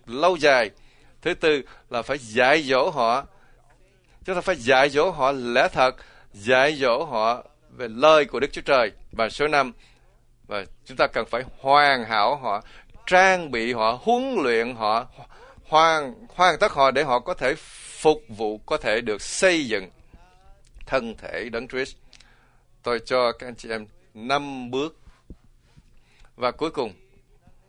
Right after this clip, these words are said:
tôi muốn cho các anh chị em phải để ý điều này, là năm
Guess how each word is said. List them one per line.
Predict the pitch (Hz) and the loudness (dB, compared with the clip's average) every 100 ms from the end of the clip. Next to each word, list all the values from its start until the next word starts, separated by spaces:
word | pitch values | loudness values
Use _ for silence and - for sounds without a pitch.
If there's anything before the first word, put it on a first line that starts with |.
| _ _ _ | _ _ _
tôi | - 110 | -12 -10
muốn | 120 139 | -12 -6
cho | 147 139 135 123 | 2 4 4 0
các | 143 | -4
anh | 131 | -10
chị | - 123 | -4 -2
em | 123 110 _ _ _ | -2 -4 _ _ _
phải | 139 | -2
để | 135 135 | 0 2
ý | 165 196 | 0 -2
điều | 139 | -2
này, | 123 104 - _ _ _ _ _ _ _ _ _ 143 190 214 _ _ _ _ _ _ _ - _ | -2 -4 -8 _ _ _ _ _ _ _ _ _ _ _ _ _ _ _ _ _ _ _ -20 _
là | 113 104 95 | -10 -10 -12
năm | 104 117 143 151 151 151 143 | -12 0 2 2 -2 -10 -14